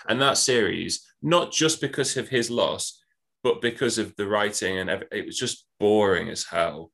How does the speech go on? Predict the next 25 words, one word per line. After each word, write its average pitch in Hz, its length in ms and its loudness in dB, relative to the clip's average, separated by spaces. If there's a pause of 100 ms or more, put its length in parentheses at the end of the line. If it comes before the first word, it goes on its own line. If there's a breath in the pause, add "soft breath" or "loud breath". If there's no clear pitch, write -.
(240 soft breath)
So - 120 0
yeah, 135 220 4
you're 113 200 2
right. 110 160 4
It - 160 -2
does 131 180 -2
definitely 110 440 -2
reach 113 200 -6
a - 40 -10
point 107 440 0
within 98 280 -4
that 95 140 0
original 95 520 -6 (260 soft breath)
up 127 140 2
to - 120 -6
the 104 100 0
film, 98 460 2 (220)
probably 92 320 -2
correct. 95 520 0
And 120 80 0
I 135 80 6
like 113 180 4
the 107 60 -12
film 95 240 0
too. 92 380 -2